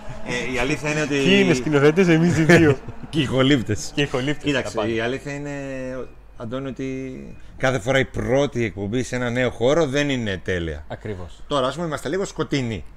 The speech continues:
Speaker 2: Ναι.
Speaker 1: Το γνωρίζουμε, αλλά
Speaker 2: Ναι, όμως κοίταξε τι φωτεινό που είναι πίσω μας στο φόντο.
Speaker 1: Αλλά είναι, σε μας
Speaker 2: Ε,
Speaker 1: έχει
Speaker 2: να κάνουμε.
Speaker 1: ότι είμαστε στο πιο ωραίο μέρος του κόσμου.
Speaker 2: Θα κάναμε, είχαμε στο μυαλό μας κάτι.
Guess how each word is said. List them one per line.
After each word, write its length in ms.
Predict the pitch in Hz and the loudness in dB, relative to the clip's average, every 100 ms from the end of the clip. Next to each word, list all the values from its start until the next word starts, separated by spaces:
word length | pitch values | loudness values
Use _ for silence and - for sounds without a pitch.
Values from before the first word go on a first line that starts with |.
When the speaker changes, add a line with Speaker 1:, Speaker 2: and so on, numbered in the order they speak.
| - | -12
Speaker 2:
Ναι. 60 | 104 | -4
Speaker 1:
Το 60 | |
γνωρίζουμε, 680 | 151 151 151 127 92 80 82 - | -2 0 0 0 -4 -10 -14 -12
αλλά 360 | 190 202 - - - - - - - - - - - - | -8 -6 -8 -12 -18 -18 -16 -16 -16 -18 -20 -18 -18 -16
Speaker 2:
Ναι, 80 | 113 | -10
όμως 160 | 101 90 | -10 -8
κοίταξε 260 | 104 101 | -10 -10
τι 80 | - | -14
φωτεινό 300 | 101 98 95 | -14 -14 -14
που 120 | 90 95 | -12 -12
είναι 80 | 90 | -14
πίσω 220 | 90 98 | -14 -14
μας 100 | 90 | -14
στο 80 | 90 | -14
φόντο. 180 | 101 107 | -10 -6
Speaker 1:
Αλλά 240 | 120 135 | -6 -4
είναι, 540 | 156 180 180 185 175 160 | -4 -6 -6 -8 -8 -8
σε 120 | 147 | -6
μας 140 | 151 | -4
Speaker 2:
Ε, 40 | 147 | -4
Speaker 1:
έχει 440 | 123 170 175 170 - - | -6 -10 -12 -16 -18 -14
Speaker 2:
να 100 | 113 98 | -10 -10
κάνουμε. 260 | 85 82 - - - - 131 | -12 -16 -16 -18 -18 -18 -16
Speaker 1:
ότι 120 | 131 | -12
είμαστε 240 | 151 151 | -12 -12
στο 120 | 143 123 | -10 -4
πιο 180 | 127 | 0
ωραίο 220 | 143 151 147 | 4 4 2
μέρος 300 | 143 147 - | 0 -2 -4
του 80 | |
κόσμου. 340 | - 127 90 87 - - - - - - - - - | -6 -6 -6 -12 -16 -18 -20 -20 -20 -20 -20 -20 -4
Speaker 2:
Θα 640 | 135 127 123 120 120 117 - | 0 0 0 0 0 -2 -4
κάναμε, 320 | 165 170 147 - - - - - | -4 -6 -10 -14 -20 -20 -20 -16
είχαμε 280 | 139 143 151 | -10 -6 -6
στο 140 | - | -6
μυαλό 260 | 135 123 143 | -6 -4 -4
μας 280 | 131 - - - | -6 -10 -14 -4
κάτι. 280 | - 101 | -2 -2